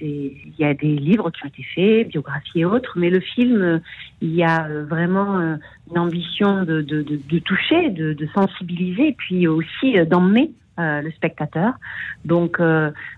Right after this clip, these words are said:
voilà, la vie de l'abbé Pierre, c'est quand même une vie épique, une vie étonnante, une vie de choix, une vie de combat et de lutte. Et, euh, aujourd'hui, personnellement, moi qui m'anime encore et qui me traverse, et donc, euh, pour moi qui, euh,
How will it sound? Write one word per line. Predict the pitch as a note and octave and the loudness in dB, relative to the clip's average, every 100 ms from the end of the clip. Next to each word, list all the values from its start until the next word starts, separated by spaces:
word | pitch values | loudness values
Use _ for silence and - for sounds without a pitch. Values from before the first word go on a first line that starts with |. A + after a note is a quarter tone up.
| - | 0
voilà, | D#3 D3 | 2 2
la | D#3+ | 2
vie | E3 A3 | 2 2
de | |
l'abbé | G3+ F#3 F3+ | 2 0 -4
Pierre, | - G3 A#3 A#3 | -2 0 0 -2
c'est | F#3 | -10
quand | F#3 | -6
même | E3 E3 | -6 -4
une | E3 | -4
vie | D3+ E3+ | 0 2
épique, | F#3 - A3+ - | 0 0 -4 0
une | F#3+ E3+ | 0 2
vie | D#3 | 2
étonnante, | E3+ - E3+ E3 G#3 A3+ F3+ | 0 0 2 4 4 2 0
une | |
vie | D#3+ | -2
de | D#3+ E3+ | 0 -2
choix, | - - G#3 | 0 2 2
une | A3 F#3+ | 2 0
vie | F3+ | -2
de | |
combat | E3 - F3+ E3+ F3 B3 - - - - - | -4 -4 0 2 4 2 -2 -16 -18 -10 0
et | F3 | 4
de | F#3 | 4
lutte. | F3+ A#3+ - G3 | 4 4 2 -2
Et, | D#3 - - E3 E3 | 0 0 0 2 2
euh, | D#3 D3+ D3+ D3 | 2 0 0 -2
aujourd'hui, | F#3 F3 F#3 F3 G#3+ G#3+ - | 0 0 -2 0 -2 -2 -4
personnellement, | - - F#3 E3+ F3+ G3 | -4 -4 -2 0 2 2
moi | G3 F3+ F3 | 2 2 0
qui | - E3+ | -2 -4
m'anime | D#3+ F3 E3 | 0 0 2
encore | D#3+ G#3 A3 A3 | 2 2 2 0
et | F#3 | -4
qui | - | -8
me | D#3+ | -10
traverse, | D3+ - D#3+ F3 B3 - D#3 - - - | -8 -4 -2 0 -2 -4 -8 -8 -16 -4
et | E3+ | 0
donc, | F3 A3 A3 F#3+ | 2 2 2 0
euh, | E3 - - | 0 -2 -12
pour | - G#3 | 0 2
moi | G3 G3+ | 4 2
qui, | G3+ - - F3 | 0 -8 -8 -2
euh, | E3 D#3+ | -2 -2